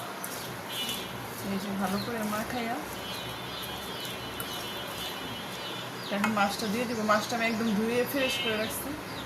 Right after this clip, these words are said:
এখন মাছটা দিয়ে ভালো করে মাখাবো আলতো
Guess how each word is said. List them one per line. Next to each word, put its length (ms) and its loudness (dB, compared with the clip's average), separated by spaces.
এখন 240 2
মাছটা 380 6
দিয়ে 140 10
ভালো 220 10
করে 120 8
মাখাবো 360 6
আলতো 260 8